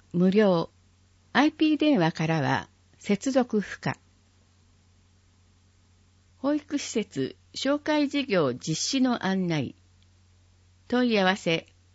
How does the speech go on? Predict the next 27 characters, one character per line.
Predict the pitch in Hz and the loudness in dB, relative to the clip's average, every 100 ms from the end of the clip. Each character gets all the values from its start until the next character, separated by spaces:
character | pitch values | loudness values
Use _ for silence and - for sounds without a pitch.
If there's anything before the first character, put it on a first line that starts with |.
| _ | _
保 | _ 254 | _ -2
育 | 320 - | -2 -6
セ | - 277 | -6 -2
ン | 220 | -2
タ | 196 - | -4 -4
ー。 | 123 117 107 _ _ _ _ _ _ _ _ | -4 -4 -8 _ _ _ _ _ _ _ _
電 | 202 214 185 | -2 0 0
話、 | 165 160 - _ _ _ _ _ | 0 -2 -6 _ _ _ _ _
四 | 214 277 | 0 2
八 | 294 311 302 - | 2 -2 -4 -4
三 | 214 190 175 | -2 0 0
の | 160 151 - _ _ | 0 0 -2 _ _
四 | 196 269 285 | 0 2 4
四 | 294 254 170 | 2 2 0
零 | 139 190 196 | 0 0 0
七。 | 180 151 120 - _ _ _ _ _ _ _ _ _ _ _ _ | -2 -2 -4 -6 _ _ _ _ _ _ _ _ _ _ _ _
E | 247 269 | 0 4
メ | 247 233 180 | 4 4 2
ー | |
ル、 | 131 120 - _ _ _ _ _ | 0 -4 -8 _ _ _ _ _
デ | 185 | -2
ィ | 285 226 147 | 0 0 -4
ー | - _ _ _ _ | -12 _ _ _ _
零 | 190 285 311 | 2 2 2
八 | 320 311 196 160 | -2 -2 -4 0
零 | 180 185 | 2 2
零 | 170 147 127 - | 2 2 0 -4